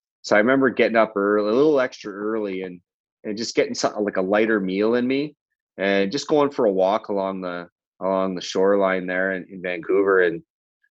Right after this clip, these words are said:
my, I ca-, I went with a couple guys. I think it might have been Soup and a couple other guys. And, um, you know, I, I just remember, like,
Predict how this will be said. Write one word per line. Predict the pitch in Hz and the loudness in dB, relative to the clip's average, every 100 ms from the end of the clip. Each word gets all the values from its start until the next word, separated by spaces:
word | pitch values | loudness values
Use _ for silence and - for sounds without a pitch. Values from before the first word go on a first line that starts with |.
| - | -10
my, | 95 95 95 | -2 0 2
I | 98 | 0
ca-, | - | -4
I | - 92 | -4 -4
went | 87 107 104 | 2 2 2
with | 95 | -2
a | |
couple | - 95 87 | -2 -4 0
guys. | 92 95 95 | 0 0 -2
I | 95 | -4
think | 98 | -4
it | |
might | 95 | -4
have | 95 | -6
been | 92 | -8
Soup | 85 - 95 98 | -10 -4 -4 -2
and | 92 | -6
a | 87 | -8
couple | 95 95 | -6 -2
other | 90 90 | 0 0
guys. | 87 87 95 95 | 0 0 0 0
And, | 90 82 _ _ _ _ _ - | -6 -14 _ _ _ _ _ -12
um, | 87 85 82 80 _ _ _ _ _ _ _ - | -6 -4 -4 -8 _ _ _ _ _ _ _ -6
you | 95 | 0
know, | 92 90 - _ _ _ _ _ - | 2 0 -4 _ _ _ _ _ -12
I, | - 85 98 87 | -8 -4 -4 0
I | |
just | 104 104 107 | 2 4 4
remember, | 98 98 101 101 101 | 2 2 4 4 4
like, | 95 90 - | 4 0 -8